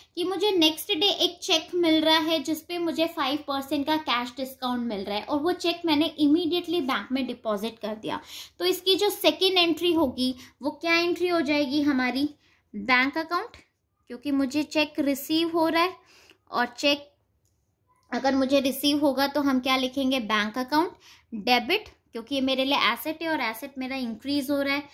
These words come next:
ठीक है, डिस्काउंट अलाउड, क्योंकि हम डिस्काउंट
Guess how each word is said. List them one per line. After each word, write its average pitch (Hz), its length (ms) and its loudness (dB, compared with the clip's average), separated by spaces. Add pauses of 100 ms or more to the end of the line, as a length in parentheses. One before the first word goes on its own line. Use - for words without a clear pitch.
(280)
ठीक 311 220 -4
है, 415 120 -2 (460)
डिस्काउंट 285 800 0 (140)
अलाउड, 269 400 2 (1900)
क्योंकि 277 320 -2
हम 285 280 6 (220)
डिस्काउंट 247 720 -4